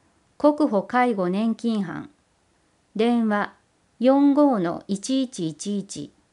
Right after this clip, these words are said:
七十歳から七十四歳の方の国民健康保険、高齢受給者証と、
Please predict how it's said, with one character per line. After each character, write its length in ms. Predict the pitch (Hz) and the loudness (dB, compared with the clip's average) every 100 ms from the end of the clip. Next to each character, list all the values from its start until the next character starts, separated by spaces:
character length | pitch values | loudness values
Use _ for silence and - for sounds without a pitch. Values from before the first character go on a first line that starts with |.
| _ _ _ _ _ _ _ _ _ _ _ _ _ _ _ _ _ _ _ _ _ _ _ _ _ | _ _ _ _ _ _ _ _ _ _ _ _ _ _ _ _ _ _ _ _ _ _ _ _ _
七 320 | 240 269 311 | 4 6 6
十 100 | 349 | 2
歳 300 | 359 277 254 | -2 0 0
か 160 | 233 185 | 0 -2
ら 220 | 170 - - | -2 -6 0
七 280 | 247 277 277 | 2 4 2
十 220 | 240 202 | 0 0
四 240 | 226 247 | 0 0
歳 240 | 240 226 202 | 0 0 0
の 120 | 180 | -4
方 300 | 196 196 220 | -4 -2 -2
の 100 | 185 | -2
国 300 | 202 202 233 | -4 -2 2
民 220 | 247 240 | 2 2
健 240 | 240 233 233 | 0 0 0
康 160 | 226 | -2
保 120 | 220 226 | -2 -4
険、 300 | 175 143 - _ _ _ _ _ _ | -4 -6 -8 _ _ _ _ _ _
高 260 | - 285 285 | 4 4 6
齢 160 | 285 | 2
受 180 | 277 247 | 2 -4
給 240 | - 262 | -2 -2
者 160 | 247 247 | 0 -2
証 460 | - 233 220 175 - _ _ - | -2 -4 -2 -4 -8 _ _ -4
と、 240 | 196 - | -4 -4